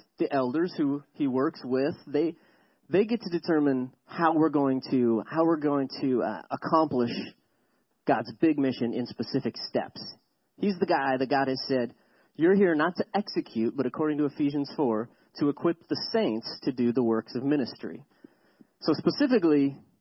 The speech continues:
Pastor Mike gets to talk about that. Broad strokes, we all have the same, the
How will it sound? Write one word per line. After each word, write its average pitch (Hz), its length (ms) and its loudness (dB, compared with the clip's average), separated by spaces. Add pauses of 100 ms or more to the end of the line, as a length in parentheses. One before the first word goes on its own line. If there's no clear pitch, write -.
(260)
Pastor 156 220 2
Mike 143 200 2
gets 131 120 -2
to 135 80 -4
talk 117 220 0
about 107 240 0
that. - 240 -4 (520)
Broad 151 300 6
strokes, 120 480 2 (300)
we 127 120 4
all 127 240 4
have 120 300 -2
the 113 180 -8
same, 117 360 -4 (200)
the 120 120 -6